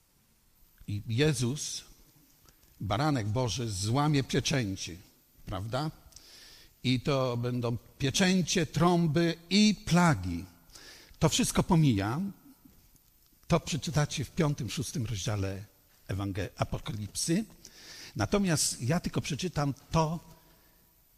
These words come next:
e, co mam przeczytać. A chcę przeczytać szósty rozdział, siódmy i ósmy wiersz.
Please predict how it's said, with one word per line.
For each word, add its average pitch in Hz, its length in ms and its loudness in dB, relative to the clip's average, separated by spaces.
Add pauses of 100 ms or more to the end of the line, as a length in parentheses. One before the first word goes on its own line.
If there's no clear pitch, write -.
(200)
e, 127 220 0
co - 260 2
mam 139 180 6
przeczytać. - 840 -6 (500)
A 113 200 2
chcę 202 300 0
przeczytać - 600 -2
szósty - 420 -2
rozdział, 135 440 -2
siódmy 123 400 -2
i 110 120 -4
ósmy 113 340 -4
wiersz. - 500 -8